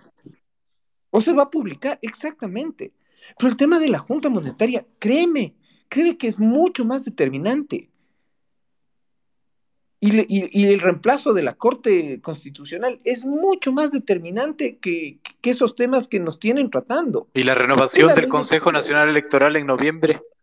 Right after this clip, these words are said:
Speaker 1: Exactamente, y eso no estamos discutiendo, y eso créanme que se está cocinando, eh, entre los que supuestamente están peleados, o al menos el, el brazo político del, de una parte de los pletistas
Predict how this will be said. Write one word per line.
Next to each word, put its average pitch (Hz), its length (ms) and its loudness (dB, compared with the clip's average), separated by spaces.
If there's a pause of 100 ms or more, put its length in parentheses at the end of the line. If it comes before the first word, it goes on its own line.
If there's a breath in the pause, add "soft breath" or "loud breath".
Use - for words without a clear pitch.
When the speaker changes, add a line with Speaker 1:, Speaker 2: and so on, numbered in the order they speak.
(600)
Speaker 1:
Exactamente, - 1300 0
y 226 200 2
eso 339 260 0
no 262 120 2
estamos 302 540 -2
discutiendo, 117 640 -10
y 311 200 0
eso 349 200 -2
créanme 311 400 -2
que 226 120 -8
se - 100 -12
está 262 300 -8
cocinando, 233 720 -2 (380 soft breath)
eh, 156 380 0
entre 196 280 2
los 180 220 -2
que 156 180 -2
supuestamente 240 640 -4
están 233 240 -4
peleados, 226 480 0
o 180 80 4
al 185 100 0
menos 240 460 -6 (100)
el, 147 240 -16
el 151 180 -12
brazo 226 380 0
político 196 480 -8
del, 135 320 -14
de 123 220 -8
una 214 320 -8
parte - 260 -4
de 202 100 0
los 139 160 -12
pletistas 208 640 -8